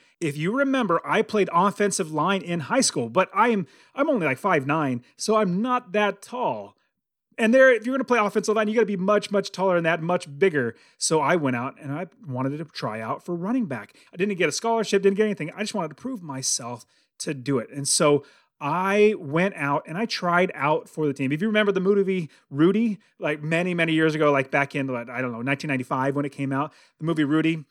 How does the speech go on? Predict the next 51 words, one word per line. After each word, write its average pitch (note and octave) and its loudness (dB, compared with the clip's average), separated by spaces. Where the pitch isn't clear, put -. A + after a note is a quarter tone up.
Rudy E3+ 0
Ruettiger E3 0
was D3+ -2
somebody D#3+ 0
who D3 -2
wanted C#3+ -2
to D3+ -10
play E3+ -4
at D3+ -2
Notre D3+ 0
Dame, C#3 -2
Notre D3 -2
Dame D#3+ -4
football C#3 -2
for C#3 -14
his A#2 -10
whole G#3+ 4
life. F3 2
He D3+ -4
walks F#3+ 2
on G#3 -2
the F3+ -6
team, F#3 -6
works G3 -2
his E3 -6
tail A#3 2
off, G#3 0
and E3 -6
then E3 -6
finally D#3 -8
makes C#3+ 0
the C3+ -6
team. A#2+ -6
Now, D3+ 2
I, G#3 4
I D#3+ -2
probably G3 0
about F3+ 0
the D#3+ -6
same E3 -4
height E3+ -2
as D3 -8
Rudy C3+ -4
and C#3+ -2
nowhere D#3+ 2
near D#3+ -2
as C#3 0
prestigious D3+ -4
as D3 -8
Notre C#3 -6
Dame, F3+ -4